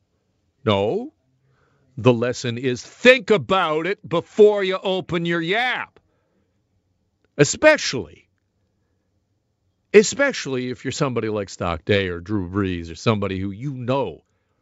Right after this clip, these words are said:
you know very well the people are watching and listening. It's time to listen and not spout off.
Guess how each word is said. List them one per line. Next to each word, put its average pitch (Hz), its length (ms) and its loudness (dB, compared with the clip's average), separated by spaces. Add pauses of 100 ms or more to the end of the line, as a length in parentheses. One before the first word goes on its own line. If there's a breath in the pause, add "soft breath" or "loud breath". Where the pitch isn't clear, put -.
(160)
you 254 140 -2
know 92 380 -2
very 85 280 -4
well 82 400 -12 (1600)
the - 80 -2
people 101 280 0
are 85 100 -2
watching 95 640 -4 (140)
and 82 240 -10
listening. 98 560 0 (3250)
It's - 140 -18
time 170 340 2
to 135 80 -2
listen 123 540 -4 (1200)
and 95 200 -8
not 131 280 -2 (260)
spout 113 560 0
off. 78 480 -8